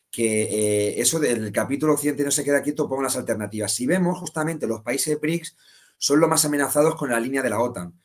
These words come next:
Tenemos el caso de Ucrania, que no es dos mil veintidós, es dos mil catorce, <clears throat> cuando ya los brics estaban formados desde el dos mil nueve,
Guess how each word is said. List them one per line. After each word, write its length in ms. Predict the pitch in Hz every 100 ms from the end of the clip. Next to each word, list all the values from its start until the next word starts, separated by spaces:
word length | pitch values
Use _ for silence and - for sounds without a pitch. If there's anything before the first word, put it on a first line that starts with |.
| _ _
Tenemos 340 | 98 123 123
el 100 | 117
caso 220 | 131 123
de 80 | 120
Ucrania, 360 | 117 135 139 104
que 100 | 123
no 100 | 180
es 60 |
dos 120 | 180 160
mil 140 | 147
veintidós, 480 | 123 113 120 147 139
es 60 |
dos 120 | 113 113
mil 140 | 107
catorce, 500 | 104 - 170 202 214 -
<clears throat> 280 | 233 185
cuando 220 | - 117 107
ya 100 | 123
los 100 | 120
brics 180 | 127
estaban 280 | 107 120 117
formados 460 | - 113 131 131 110
desde 140 | 104
el 40 | 104
dos 100 | 107
mil 160 | 123
nueve, 400 | 123 151 170 202